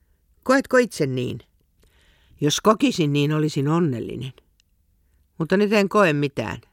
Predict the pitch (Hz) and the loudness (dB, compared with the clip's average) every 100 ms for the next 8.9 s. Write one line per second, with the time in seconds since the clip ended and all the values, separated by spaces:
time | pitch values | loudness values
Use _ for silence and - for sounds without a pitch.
0 | _ _ _ - 196 214 214 202 190 156 | _ _ _ -2 2 4 4 2 2 0
1 | 131 127 139 101 85 - - - _ _ | -2 -4 -6 -8 -8 -12 -16 -20 _ _
2 | _ _ _ _ - - - 226 269 254 | _ _ _ _ -20 -16 -2 2 4 4
3 | 185 - 175 196 254 - 220 196 190 180 | 2 2 0 0 0 4 4 4 0 -2
4 | 170 180 170 151 165 196 208 185 170 170 | 0 2 2 0 0 0 0 0 2 2
5 | 156 143 143 135 120 - - - - - | 0 0 0 0 -2 -4 -12 -20 -20 -20
6 | _ _ _ _ _ _ _ 220 196 143 | _ _ _ _ _ _ _ 0 2 2
7 | - 240 202 160 151 160 147 139 135 139 | 2 2 4 0 0 -2 -2 -4 -4 -4
8 | 143 131 127 120 131 135 113 - - | -2 -2 -2 -2 -2 -2 -2 -6 -12